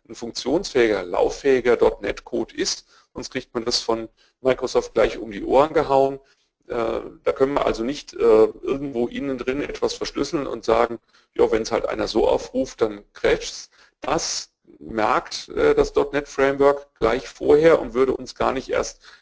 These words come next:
das Ding, ähm, starten lassen. Ja, das ist ja die Idee von,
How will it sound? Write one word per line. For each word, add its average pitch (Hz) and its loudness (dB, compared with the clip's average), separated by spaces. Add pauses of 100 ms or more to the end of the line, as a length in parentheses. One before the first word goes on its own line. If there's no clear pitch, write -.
(120)
das 113 -2
Ding, 117 -8
ähm, 98 -14
starten 95 -4
lassen. - -14
Ja, 117 -6
das 107 -16
ist 110 -16
ja 107 -2
die 101 -12
Idee 110 -12
von, 107 -12